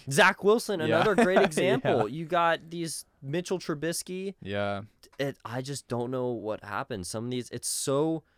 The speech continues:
Speaker 1: if you really think about it, it's so rare finding a good college quarterback,
Speaker 2: It
Speaker 1: like,
Speaker 2: is.
Speaker 1: out of,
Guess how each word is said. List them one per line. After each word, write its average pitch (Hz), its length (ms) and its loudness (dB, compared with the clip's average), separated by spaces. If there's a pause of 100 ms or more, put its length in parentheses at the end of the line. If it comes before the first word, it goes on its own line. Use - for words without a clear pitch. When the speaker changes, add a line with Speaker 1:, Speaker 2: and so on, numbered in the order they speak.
(320)
Speaker 1:
if - 80 -16
you 170 80 -4
really 226 220 -2
think 175 300 -8
about 123 280 -2
it, - 80 -6
it's - 160 -8
so 147 360 -2 (200)
rare 117 320 -4
finding 113 520 -10
a 98 300 -4 (420)
good 131 260 -2
college 120 420 -2
quarterback, 120 480 -2 (120)
Speaker 2:
It 107 80 0
Speaker 1:
like, 107 180 -4
Speaker 2:
is. - 80 -10
Speaker 1:
out 117 180 -2
of, - 260 -8